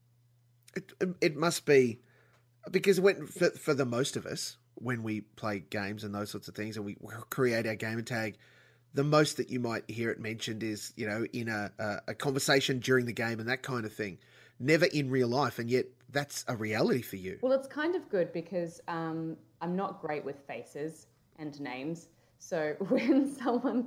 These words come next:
Speaker 2: yells out Hex in public, I, I, I can tell then they're usually a fan of the show.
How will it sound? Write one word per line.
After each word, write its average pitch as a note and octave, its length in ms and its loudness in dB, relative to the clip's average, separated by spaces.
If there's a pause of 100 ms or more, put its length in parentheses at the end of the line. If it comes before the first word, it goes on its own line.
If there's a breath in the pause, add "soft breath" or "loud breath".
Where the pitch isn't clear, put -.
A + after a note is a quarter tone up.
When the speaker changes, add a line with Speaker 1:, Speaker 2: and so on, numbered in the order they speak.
(120)
Speaker 2:
yells F#3+ 320 2
out E3+ 220 0
Hex F3 380 -6
in D#3+ 180 -4
public, D#3+ 480 -4
I, C#3+ 240 -2 (100)
I, D#3 260 -2
I - 20 -2
can D#3 280 -6 (160)
tell D#3+ 220 -2
then D3 260 -2
they're C#3+ 120 -2
usually C#3+ 480 -6
a C#3+ 40 -4
fan C3+ 260 -12
of C3 100 -14
the C#3 80 -16
show. D3+ 360 -6